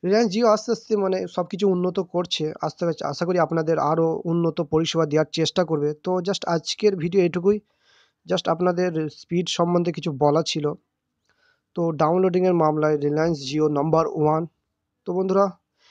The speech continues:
এই ধরনের আরও গুরুত্বপূর্ণ টিপস এবং খবর পেতে আমাদের চ্যানেলটিকে সাবস্ক্রাইব করে নেবেন,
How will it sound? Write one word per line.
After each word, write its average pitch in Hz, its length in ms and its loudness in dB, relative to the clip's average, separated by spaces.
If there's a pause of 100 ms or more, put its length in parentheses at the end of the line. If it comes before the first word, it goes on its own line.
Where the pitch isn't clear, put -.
(140)
এই 185 140 2
ধরনের 202 220 4
আরও 190 120 4
গুরুত্বপূর্ণ 190 720 2 (160)
টিপস 180 400 -2
এবং 165 320 -2
খবর 160 320 -2
পেতে 165 480 -4
আমাদের 147 360 -6
চ্যানেলটিকে 151 340 -6
সাবস্ক্রাইব 151 460 -6
করে 170 200 -4
নেবেন, 175 280 0